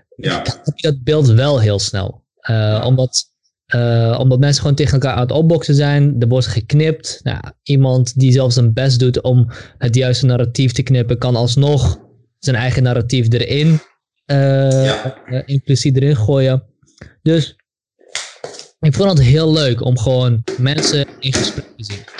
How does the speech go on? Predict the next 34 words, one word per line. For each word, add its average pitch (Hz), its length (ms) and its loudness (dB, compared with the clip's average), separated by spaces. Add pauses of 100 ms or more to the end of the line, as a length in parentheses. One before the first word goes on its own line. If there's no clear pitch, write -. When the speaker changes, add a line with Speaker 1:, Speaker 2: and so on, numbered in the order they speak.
(300)
Speaker 1:
Ja. - 520 -10
Speaker 2:
En 151 200 -2
toen 175 120 0
dacht 170 200 0
ik, 170 140 -2
nou, 151 180 0
hebben 170 200 0
we 170 60 2
dit 156 120 2
in 139 60 6
Nederland? 135 480 2
Want 120 220 -2
het 123 200 -2
zijn 139 260 0
wel 135 160 2
leuk, 160 260 2
maar 170 120 0
het 139 100 -2
zijn 143 140 0
wel, 143 260 2
eh, 135 60 0
veel 151 500 -2
Amerikaanse 139 540 2
onderwerpen 110 400 0
vaak. - 300 -8
Nou, 117 200 -6
ben 117 100 0
ik 117 80 0
gaan 117 140 2
kijken, 143 400 0
toen 131 140 2
vond 135 220 2
ik 135 60 6
niks. - 420 -2